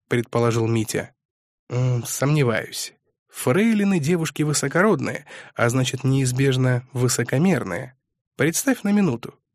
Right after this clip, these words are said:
отправится ли подобная барышня среди ночи в тёмный парк ради встречи с лакеем, кухаркой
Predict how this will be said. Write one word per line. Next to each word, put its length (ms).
отправится 680
ли 140
подобная 500
барышня 720
среди 420
ночи 400
в 100
тёмный 360
парк 560
ради 300
встречи 380
с 160
лакеем, 560
кухаркой 680